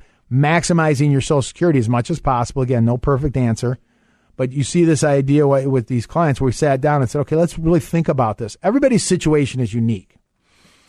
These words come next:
but one is taking it at sixty-seven, the other is deferring it till seventy. It grows by eight percent per year, delayed retirement credit.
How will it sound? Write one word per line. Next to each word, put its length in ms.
but 140
one 380
is 160
taking 280
it 120
at 80
sixty-seven, 640
the 120
other 200
is 100
deferring 340
it 100
till 140
seventy. 400
It 80
grows 240
by 120
eight 240
percent 380
per 140
year, 340
delayed 420
retirement 440
credit. 400